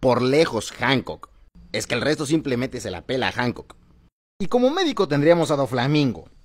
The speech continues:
Este cabrón se cosió la cabeza al cuerpo, si pudo hacer eso, ese puede hacer cualquier cosa. Jinbe claramente timonel, no hay ni para qué estarlo moviendo de su posición.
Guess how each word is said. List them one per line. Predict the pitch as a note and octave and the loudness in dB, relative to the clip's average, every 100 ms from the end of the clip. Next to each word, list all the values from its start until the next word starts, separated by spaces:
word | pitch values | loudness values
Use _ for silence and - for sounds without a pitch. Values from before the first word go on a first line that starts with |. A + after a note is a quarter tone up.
| _ _ _ - | _ _ _ -2
Este | G#3 F3+ - | 0 0 -2
cabrón | A2+ D3+ E3 | 2 2 2
se | A#2+ | 0
cosió | A#2+ C#3+ | -2 0
la | D#3 A#2 | -2 -2
cabeza | G#2 B2+ D3 B2 | -2 0 0 -2
al | G#2 | -2
cuerpo, | C#3+ B2+ - G2+ | 0 -2 -2 -6
si | A#2+ | -6
pudo | - G3 | 0 0
hacer | D#3 D3 D3+ | 2 0 -2
eso, | F3+ - | -2 -6
ese | - C3 | -10 -10
puede | - C3 | -4 -2
hacer | D3+ | -2
cualquier | B2 G2+ G#2+ C#3+ C3+ | -2 -6 -2 -4 -4
cosa. | C3 - - _ _ _ _ _ _ _ | -6 -6 -14 _ _ _ _ _ _ _
Jinbe | D3+ C4 G#3+ E3+ | 2 4 4 0
claramente | - E3+ D#3+ D#3+ D3+ C#3 | 2 4 4 2 0 -4
timonel, | - D3 C#3 A#2 C#3+ A2+ G2 | -6 -6 -4 -2 -2 -2 -4
no | D3 | -4
hay | D#3+ | -4
ni | |
para | C#3+ B2 A2 - | -4 -4 -4 -4
qué | |
estarlo | D3 C#3+ C#3 | -6 -2 0
moviendo | B2+ B2+ B2 | 0 -2 -2
de | A2+ | -4
su | A#2 | -6
posición. | A#2 A#2+ B2+ G#2+ | -8 -6 -4 -4